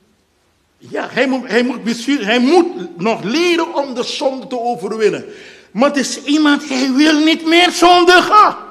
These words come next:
"Ik ben bekeerd, ik wil heilig leven. Oh God, help mij.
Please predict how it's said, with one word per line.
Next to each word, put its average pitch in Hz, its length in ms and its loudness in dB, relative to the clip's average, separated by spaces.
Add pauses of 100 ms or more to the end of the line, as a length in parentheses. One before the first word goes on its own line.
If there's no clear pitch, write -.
(1040)
"Ik 392 220 4
ben 392 180 2
bekeerd, 381 760 4
ik 330 60 2
wil 330 160 4
heilig 320 540 6
leven. 330 360 4
Oh 320 220 0
God, - 360 -4
help 294 380 2
mij. 269 480 4